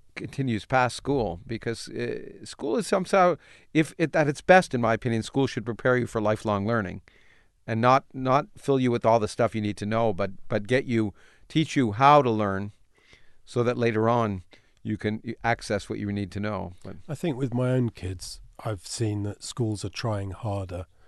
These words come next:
Speaker 2: to be interesting.
Speaker 1: Yeah.
Speaker 2: They, they weren't trying at all. What you'd have is you'd have the odd teacher
Speaker 1: Mm-hmm. Yeah,
Speaker 2: who
Speaker 1: sure.
Speaker 2: sort of got that and then would try and light a fire in,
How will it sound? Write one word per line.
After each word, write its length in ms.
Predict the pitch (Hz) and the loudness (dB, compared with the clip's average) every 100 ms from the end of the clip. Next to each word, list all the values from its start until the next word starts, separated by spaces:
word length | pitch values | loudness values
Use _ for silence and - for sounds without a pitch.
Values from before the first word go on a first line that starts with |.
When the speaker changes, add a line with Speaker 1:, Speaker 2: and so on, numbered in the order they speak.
| _ | _
Speaker 2:
to 100 | - | -10
be 240 | 98 101 95 | -4 -4 -2
interesting. 640 | 95 - 90 - 90 82 _ _ _ | -4 -6 -8 -8 -10 -12 _ _ _
Speaker 1:
Yeah. 220 | 107 104 101 | -2 -2 -2
Speaker 2:
They, 80 | |
they 180 | 98 123 | -2 -2
weren't 220 | 113 107 - | 0 -2 -4
trying 240 | 98 90 | -8 -8
at 160 | 82 95 | -10 -10
all. 220 | 87 87 - - | -10 -10 -16 2
What 180 | 139 147 | 2 4
you'd 140 | 139 - | 0 0
have 260 | 135 110 92 | 0 0 0
is 320 | 92 92 - - - | -6 -8 -12 -18 -10
you'd 140 | 107 85 | -8 -4
have 200 | 107 92 | -4 0
the 140 | 110 | 0
odd 240 | 107 92 | 0 -2
teacher 500 | - 110 101 - 82 - - - 104 | -4 -4 -4 -10 -12 -14 -18 -12 -8
Speaker 1:
Mm-hmm. 240 | 92 98 | -6 -8
Yeah, 140 | 85 92 | -6 -4
Speaker 2:
who 60 | |
Speaker 1:
sure. 80 | 104 | -2
Speaker 2:
sort 160 | - 101 | 0 -2
of 100 | 95 | 0
got 240 | 120 95 | -2 -2
that 240 | 101 85 85 | -6 -10 -10
and 180 | - 110 | -4 0
then 240 | 107 107 98 | 2 2 2
would 300 | 95 87 - - - - - - | -2 -4 -14 -20 -20 -20 -14 -2
try 240 | - 113 | 4 4
and 160 | 101 101 | 4 0
light 200 | 101 98 | -2 -4
a 20 | |
fire 560 | - - 104 98 90 92 | -6 -2 0 -2 -4 -6
in, 280 | 87 82 | -8 -10